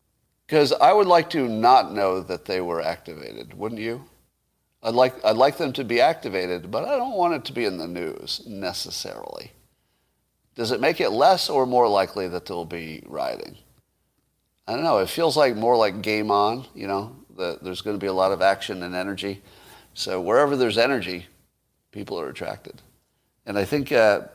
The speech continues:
if you put all these National Guard troops in there, it's gonna be a lot of energy. So I'm not sure if that's gonna work exactly as they hope.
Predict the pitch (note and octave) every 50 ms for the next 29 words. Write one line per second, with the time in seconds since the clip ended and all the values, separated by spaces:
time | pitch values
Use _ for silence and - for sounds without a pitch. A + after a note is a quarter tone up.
0 | F2 E2 G#2 - - A2+ - - C#3 B2 A#2+ A2 G#2+ G#2 F2+ G#2+ A2+ A2+ G#2+ G#2+
1 | - - G2 F2+ A2 G#2+ G#2+ G#2 - A2 F#2+ F2+ - G2+ F#2 F#2+ F#2 F#2 F#2 F2
2 | D#2+ - - - F2+ D#3+ D3 B2 A#2 D3 F#3 F#3 C#3 A2+ A#2+ C3 C#3+ A#2 D#2+ D2
3 | C#2+ C#2 - _ _ _ _ _ _ _ _ _ _ _ _ _ _ _ _ _
4 | - - - - F#2+ G2 F#2+ F#2+ F#2 F2+ - - - D3+ A3+ C4+ G3+ D#3+ - G#3
5 | F#3 D#3 C3 G2+ - C3 A#2+ - - - G2 F2+ E2 E2 G#2+ G#2+ - - C#2 D#2+
6 | F2 G2 F#2 F#2+ F#2 - F#2+ E2+ E2 E2+ - F2 D#2+ F2 F2+ F2+ F2 -